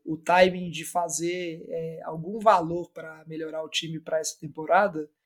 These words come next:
ele já foi. O forty-niners já absorveu o, o impacto no salary cap do Jimmy G. Então, sinceramente, não tem por que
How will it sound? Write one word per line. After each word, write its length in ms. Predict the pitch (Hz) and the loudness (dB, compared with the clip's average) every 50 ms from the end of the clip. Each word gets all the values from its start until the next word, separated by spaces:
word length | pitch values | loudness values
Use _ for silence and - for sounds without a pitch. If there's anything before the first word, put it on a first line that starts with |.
| _ _ - | _ _ -4
ele 140 | - 190 175 | -4 -2 6
já 180 | 190 233 247 | 8 8 8
foi. 500 | 240 - - 190 202 208 220 220 208 214 - | 8 6 0 2 4 4 4 4 0 -6 -6
O 100 | 175 170 | -6 -6
forty-niners 760 | - - 202 208 214 202 208 202 214 220 220 220 214 180 160 | 0 2 4 4 4 2 2 2 2 6 6 6 6 6 4
já 260 | 196 202 226 254 254 | 6 6 6 6 4
absorveu 920 | - - 202 180 170 - - 208 196 175 156 139 143 165 175 202 220 214 - _ _ _ _ | 2 -2 -4 -2 -2 -2 0 0 0 -2 -2 -4 -4 -4 -4 -4 -4 -6 -8 _ _ _ _
o, 360 | - 170 165 165 165 156 151 151 - _ _ | -6 -4 -2 0 0 -2 -4 -6 -10 _ _
o 80 | 190 180 | -8 -6
impacto 560 | 175 165 - - 190 190 202 196 - - 180 | -6 -6 -2 2 4 4 4 4 0 -12 -8
no 100 | 180 165 | -6 0
salary 400 | 160 - 185 175 170 170 165 - - | 0 0 0 0 -4 -4 -6 -8 -8
cap 220 | - 170 170 170 170 | -6 -6 -6 -6 -8
do 100 | _ 170 147 | _ -10 -10
Jimmy 260 | - 180 190 190 160 | -10 -6 -6 -6 -4
G. 300 | 143 156 190 220 226 - _ _ _ _ _ _ _ _ | -4 -4 -4 -4 -4 -6 _ _ _ _ _ _ _ _
Então, 220 | - 262 269 277 269 | 6 6 6 6 4
sinceramente, 720 | - - - - 247 247 254 247 220 226 233 - - - | -2 -2 2 6 6 8 8 8 6 4 2 0 -2 -4
não 100 | 247 233 | -4 -10
tem 260 | - - 220 220 220 - | -2 -2 -2 -2 -2 -2
por 180 | - 220 - | -4 -4 -4
que 180 | - - 220 | -2 -2 -2